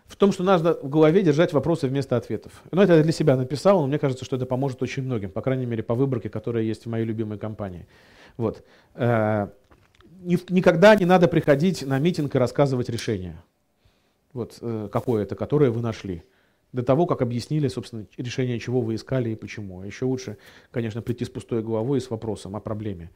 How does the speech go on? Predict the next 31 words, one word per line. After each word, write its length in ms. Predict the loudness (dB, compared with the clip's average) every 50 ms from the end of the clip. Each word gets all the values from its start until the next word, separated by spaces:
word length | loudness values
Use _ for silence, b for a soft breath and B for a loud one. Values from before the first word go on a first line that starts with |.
| b b b b b b b b b -4
Значит, 340 | -4 -4 -4 -6 -8 b b b b
что 180 | -2 0 2 2
тренировать? 640 | 2 2 4 4 6 6 6 6 4 0 -4 -10 -20 _ _ _ _ _ _ -10
Вот 100 | -8 -4
взгляд 240 | 2 2 2 4 2
антрополога — 560 | 2 2 2 2 4 4 4 6 6 6 4
это 140 | 4 2 2
очень 200 | 0 0 -2 0
важное 300 | 0 0 0 0 -4 -6
упражнение. 640 | -4 -4 -6 -6 -6 -6 -8 -10 -10 -12 -14 -14
Как 100 | -14 -16
бы 200 | -14 -14 -14 -16 -16 _ _ -20 -20 -18 -16 -14
глядеть 520 | -10 -4 -2 -2 0 2 0 0 0 0
и 60 | -2
анализировать, 520 | -2 0 0 -2 -2 0 0 0 0 -2 -2
анализировать. 480 | -4 -4 -4 -2 -2 -4 -4 -6 -4
У 20 | -2
меня 120 | -2 0
был 100 | 2 2
очень 220 | 0 0 -2 -4
зрелый 320 | -2 0 2 4 4 2 2
коллега, 360 | 2 2 2 2 2 0 -2
как 160 | -4 -4 -6
бы 120 | -6 -8 -8
он 80 | -8
щас, 300 | -6 -6 -6 -6 -8 B B B B B B B B B B B -6
там, 160 | -4 0 2
наш 160 | 2 2 2
заказчик, 540 | 0 2 2 2 2 2 2 -2 -6 -6 -6 -4
э, 1300 | -2 0 0 2 2 4 2 2 0 0 -2 -2 -2 -2 -2 -2 -2 -2 -2 -2 -2 -2 -2 -2 -4 -4 -4
и 520 | -4 -2 -2 0 0 0 2 0 0 -2